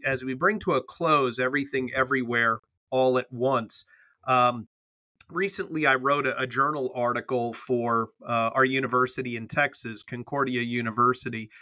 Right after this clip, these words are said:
uh, about this very, uh, about this very topic, uh,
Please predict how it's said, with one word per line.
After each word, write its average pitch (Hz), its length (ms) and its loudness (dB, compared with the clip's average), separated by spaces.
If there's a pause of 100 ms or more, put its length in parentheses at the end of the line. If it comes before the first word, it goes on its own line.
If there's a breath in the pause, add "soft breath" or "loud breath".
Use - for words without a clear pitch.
(340 loud breath)
uh, 123 280 0
about 147 460 4
this 139 180 -2
very, 131 460 2 (420)
uh, 113 380 -6
about 131 340 0
this 110 140 -8
very 131 300 2
topic, - 640 -2 (200)
uh, 117 300 -2